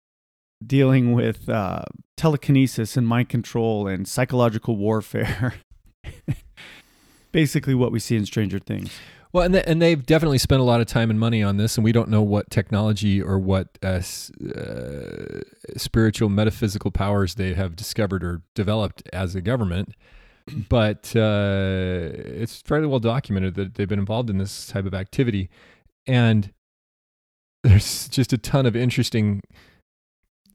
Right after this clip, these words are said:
Speaker 2: stories out there, literature, movies, whatever. One of the funny shows is, uh, Men Who Stare at Goats. Have you ever seen that?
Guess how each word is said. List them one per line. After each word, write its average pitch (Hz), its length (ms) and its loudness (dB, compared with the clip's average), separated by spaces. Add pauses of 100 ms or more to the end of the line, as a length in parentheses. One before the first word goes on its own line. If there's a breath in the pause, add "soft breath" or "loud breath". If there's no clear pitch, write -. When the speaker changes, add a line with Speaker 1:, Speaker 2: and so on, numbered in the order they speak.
(140)
Speaker 2:
stories 127 500 4
out 98 200 0
there, 104 140 2
literature, 107 520 0
movies, 104 400 0
whatever. 101 420 -2 (560 soft breath)
One 113 240 2
of 127 60 4
the 117 80 2
funny 113 320 2
shows 113 400 2
is, 98 320 0
uh, 92 320 0
Men 113 240 2
Who 107 100 2
Stare 104 320 0
at - 120 -8
Goats. 104 280 0
Have 98 140 -2
you 104 80 2
ever 107 120 0
seen 107 260 -2
that? 104 320 -2